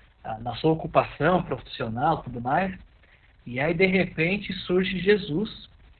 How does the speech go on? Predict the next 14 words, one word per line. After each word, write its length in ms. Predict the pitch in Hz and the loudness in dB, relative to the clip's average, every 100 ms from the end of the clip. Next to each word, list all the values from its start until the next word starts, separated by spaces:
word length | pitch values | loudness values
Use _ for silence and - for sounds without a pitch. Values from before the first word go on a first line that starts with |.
| - - - | -20 -16 -6
e 80 | |
chama 320 | 151 - 208 208 | 0 2 4 2
você 260 | 196 190 | 2 -2
pra 160 | 190 190 | 0 0
caminhar 520 | 196 190 190 180 180 | 2 0 2 2 0
com 220 | - 196 | -4 -4
ele. 320 | 139 107 101 104 _ - | -2 -2 -4 -16 _ -14
E 100 | 117 | -6
aí 160 | 131 | -4
você 600 | 147 156 156 - 160 175 175 - - _ | -4 -4 -6 -2 0 0 -4 -18 -20 _
deixa 460 | 131 151 185 - 180 | -2 2 2 2 -2
tudo 440 | - 180 226 226 | -2 -2 -2 -2
para 320 | - 202 180 | 4 6 6
trás 440 | 165 156 151 185 | 4 2 6 6